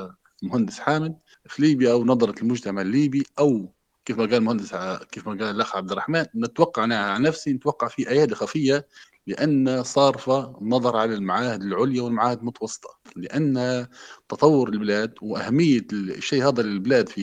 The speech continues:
ليبيا وجه خصوص، ما بيش نحكي على أي دولة تانية، راهي جدا، جدا مهم. وأنا بكوني من غرب ليبيا، في م-، عندنا إحنا في حاجة في مدينتي اسمها مركز، مركز هو زي مركز رفع الكفاءة،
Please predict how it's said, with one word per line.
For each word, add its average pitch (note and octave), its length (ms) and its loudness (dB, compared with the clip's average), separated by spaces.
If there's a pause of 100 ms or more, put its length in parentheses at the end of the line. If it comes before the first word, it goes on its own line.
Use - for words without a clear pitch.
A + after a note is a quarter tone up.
ليبيا G#2+ 540 2
وجه G#2+ 160 -4
خصوص، F#2+ 340 -10
ما F#2+ 60 -6
بيش G2 240 -10
نحكي G2 200 -14
على F#2+ 120 -8
أي G2+ 140 -8
دولة F#2+ 260 -4
تانية، C3+ 360 -2 (340)
راهي A#2+ 240 0
جدا، A2 320 -4
جدا B2+ 300 -2
مهم. G#2 360 -2 (400)
وأنا B2 160 2
بكوني B2 360 2
من G2+ 200 0
غرب G#2+ 260 0
ليبيا، G#2+ 380 -6 (340)
في C3+ 200 2
م-، C#3+ 180 4
عندنا A#2 340 -2
إحنا C3+ 200 0
في - 140 -12
حاجة C3 280 -2
في A2 120 -6
مدينتي C3 460 0
اسمها A2+ 560 -6 (380)
مركز، C#3+ 720 -2
مركز G#2+ 460 -16
هو G#2 280 -10
زي G2+ 340 -10
مركز B2 560 -4
رفع C3+ 260 2
الكفاءة، - 460 -2